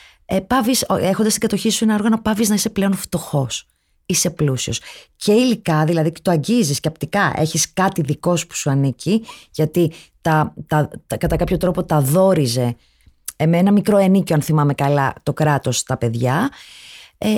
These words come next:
αλλά και σε πνευματικό πλούτο. Δηλαδή αυτά τα παιδιά αποκτούσανε αυτό που τους έλειπε, αυτοεκτίμηση, αυτοπεποίθηση, ε, και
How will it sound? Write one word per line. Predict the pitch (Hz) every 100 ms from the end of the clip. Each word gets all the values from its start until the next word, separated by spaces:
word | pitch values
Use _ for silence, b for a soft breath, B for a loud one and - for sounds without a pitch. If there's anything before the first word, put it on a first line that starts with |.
| -
αλλά | 220
και | 226 220
σε | 220
πνευματικό | 226 214 226 -
πλούτο. | 277 240 170 151
Δηλαδή | 160 175
αυτά | - 220
τα | 226
παιδιά | 185 220
αποκτούσανε | 226 - 220 - 233 233 B B B
αυτό | 180 -
που | 214
τους | - -
έλειπε, | 180 160
αυτοεκτίμηση, | 143 - 151 - 190 196 220 -
αυτοπεποίθηση, | 233 - 160 151 - 170 170 196 - 247 247 B B B B B B
ε, | - - - - 104 104 104 104 95 B B B _
και | - 240 -